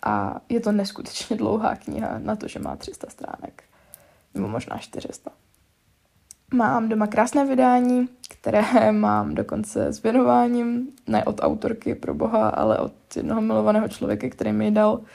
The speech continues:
Takže se jí zbavovat nejspíš nebudu, taky z důvodu, že se nikdy knih nezbavuju, což mimochodem bychom o tom někdy mohli udělat epizodu, pokud mi tenhle podcast vydrží, o tom, proč neprodávám knihy a proč si je schovávám doma.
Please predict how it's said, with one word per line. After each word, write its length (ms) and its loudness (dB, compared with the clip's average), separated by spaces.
Takže 240 2
se 140 -2
jí 220 2
zbavovat 600 2
nejspíš 500 -2
nebudu, 500 2
taky 240 -2
z 40 -2
důvodu, 520 -2
že 120 -2
se 140 -6
nikdy 360 -2
knih 260 -2
nezbavuju, 640 2
což 440 -4
mimochodem 520 -2
bychom 200 -2
o 140 0
tom 180 -2
někdy 220 -2
mohli 240 -2
udělat 320 0
epizodu, 560 -2
pokud 540 -8
mi 120 -4
tenhle 280 -6
podcast 440 -4
vydrží, 540 -4
o 80 2
tom, 400 0
proč 460 -2
neprodávám 760 0
knihy 600 -2
a 80 -4
proč 400 -10
si 160 -8
je 100 -6
schovávám 540 -4
doma. 260 -2